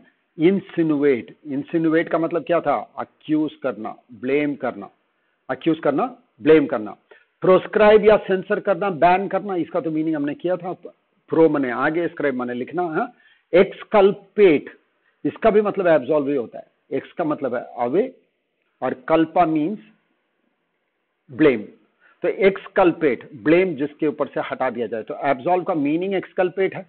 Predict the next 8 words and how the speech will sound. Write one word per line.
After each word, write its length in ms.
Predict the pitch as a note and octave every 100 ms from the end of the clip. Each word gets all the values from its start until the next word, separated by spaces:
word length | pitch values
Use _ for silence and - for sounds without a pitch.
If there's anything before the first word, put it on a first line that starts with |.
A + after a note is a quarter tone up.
| _ _ _ _ _ _ - _ C3+
opposite 420 | C#3 E3+ F#3 -
है 160 | E3+
insinuate। 760 | G#3+ F3+ D3 C#3+ C3 A2+ G#2+ - _ _ _ _ _ _ _ _ _ _
Shrivel 440 | - - A3+ A#3
का 100 | A#3
meaning 280 | A3 A3 A3
क्या 140 | G#3+
था? 120 | G3+